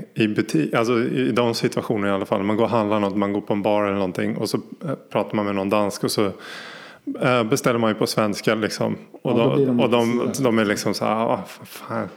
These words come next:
Speaker 1: för helvete, man, håll käft." Eh, men apropå språk så, eh, visste ni att danska småbarn har svårt att förstå danska?
Speaker 2: Mm.
Speaker 1: <laughs> Jo,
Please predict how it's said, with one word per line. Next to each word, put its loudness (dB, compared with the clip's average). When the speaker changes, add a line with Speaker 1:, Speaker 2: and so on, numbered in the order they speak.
Speaker 1:
för -4
helvete, 0
man, -2
håll -2
käft." -4
Eh, 4
men 4
apropå 2
språk 0
så, 2
eh, 0
visste 0
ni 4
att 0
danska 0
småbarn 2
har 2
svårt 2
att 0
förstå 2
danska? 0
Speaker 2:
Mm. 0
Speaker 1:
<laughs> -14
Jo, 2